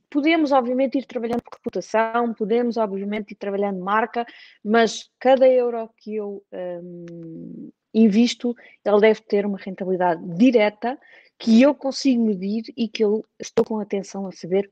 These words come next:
quanto é. Isto, eh, para mim, é, eh, básico e,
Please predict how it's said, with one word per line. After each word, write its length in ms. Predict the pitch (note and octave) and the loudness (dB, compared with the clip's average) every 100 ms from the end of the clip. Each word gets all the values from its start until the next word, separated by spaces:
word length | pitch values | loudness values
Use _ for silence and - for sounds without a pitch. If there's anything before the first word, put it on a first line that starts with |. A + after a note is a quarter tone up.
| _ | _
quanto 500 | - G#3 G#3+ G3+ - | 0 2 2 -4 -6
é. 120 | D3+ - _ - - - | -6 -10 _ -20 -20 -16
Isto, 400 | G#3+ - A#3 B3 | -14 -4 -2 2
eh, 140 | A3 G#3 | 2 4
para 180 | A3+ | 2
mim, 360 | A3 A#3+ C4 C4+ - | 2 2 0 -2 -2
é, 300 | A3 - _ - | -2 -2 _ -6
eh, 120 | G3 | 2
básico 680 | G3 G3 F#3+ G#3 - A3 - - | 4 4 2 -6 -6 -12 -10 -8
e, 320 | G3 F#3 | -6 -6